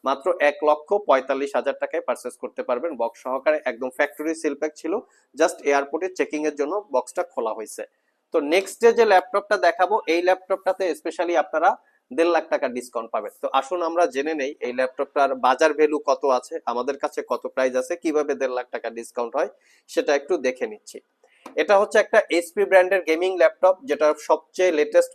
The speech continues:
মডেল এইচপি Omen সিক্সটিন, এখানে সিক্সটিন করে লেখা আছে। তো এটা হচ্ছে ল্যাপটপের exactly মডেল, আর কনফিগারেশন দেখিয়ে দিচ্ছি। এটার কনফিগারেশন দেখলে কিন্তু আপনারা ভয় পাবেন, এতটা একটা স্ট্রং কনফিগারেশন, খুবই হাই রেঞ্জের কনফিগারেশন।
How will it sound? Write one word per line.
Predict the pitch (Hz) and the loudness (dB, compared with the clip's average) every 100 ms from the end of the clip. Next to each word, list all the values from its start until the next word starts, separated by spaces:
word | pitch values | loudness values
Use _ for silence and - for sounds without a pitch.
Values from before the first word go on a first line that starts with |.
| 156 | -2
মডেল | 143 - - 139 | 0 0 -2 -6
এইচপি | 139 - 160 160 | -6 -8 -8 0
Omen | 160 165 165 - | 2 2 0 -4
সিক্সটিন, | 156 - - 156 226 _ _ _ | -10 -10 -10 -10 -10 _ _ _
এখানে | 135 160 156 156 | -2 0 -2 -4
সিক্সটিন | 156 - 170 160 165 | -8 -6 -6 -4 -2
করে | 147 147 | 0 2
লেখা | 131 131 139 113 | 0 2 0 0
আছে। | - - - _ _ _ | -4 -8 -8 _ _ _
তো | 127 151 | -2 2
এটা | 156 175 | 6 6
হচ্ছে | 175 160 | 6 2
ল্যাপটপের | 147 - 151 165 135 | 2 0 0 0 -2
exactly | 131 151 165 151 | -4 -4 -2 0
মডেল, | 135 160 143 - | 0 0 -4 -4
আর | 123 - | -4 0
কনফিগারেশন | 147 151 160 160 156 - 151 131 | 0 0 0 0 2 0 0 -4
দেখিয়ে | 127 156 135 | -4 -6 -6
দিচ্ছি। | 139 143 | -8 -6
এটার | 127 139 143 | -2 -2 0
কনফিগারেশন | 147 143 156 160 160 151 127 | -2 -2 0 0 0 -2 -2
দেখলে | 127 139 | -4 -8
কিন্তু | 143 143 | -6 -6
আপনারা | 120 127 123 120 | -4 -4 -4 -2
ভয় | 151 151 | -4 -4
পাবেন, | - 107 _ _ _ _ _ 143 | -10 -14 _ _ _ _ _ -2
এতটা | 143 143 165 160 151 | -2 0 2 4 2
একটা | - 143 135 135 | 0 2 2 0
স্ট্রং | - 147 143 | 0 -2 0
কনফিগারেশন, | 131 120 135 120 120 139 139 _ _ _ _ _ _ _ _ _ _ _ | -2 -2 -4 -4 -2 -2 -4 _ _ _ _ _ _ _ _ _ _ _
খুবই | 180 180 160 | -2 2 4
হাই | 139 | 4
রেঞ্জের | 135 123 131 131 | 2 -2 -2 -2
কনফিগারেশন। | 120 123 113 107 - | -4 -6 -6 -6 -8